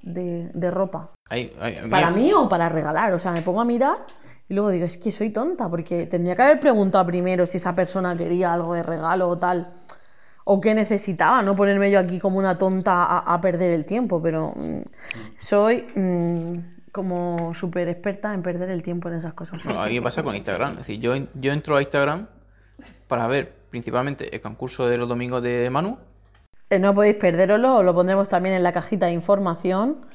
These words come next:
Speaker 1: junto con el chollómetro.
Speaker 2: Y, y pu-,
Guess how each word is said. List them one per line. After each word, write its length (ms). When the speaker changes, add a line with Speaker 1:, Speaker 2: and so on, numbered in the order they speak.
Speaker 1:
junto 520
con 300
el 380
chollómetro. 680
Speaker 2:
Y, 340
y 100
pu-, 140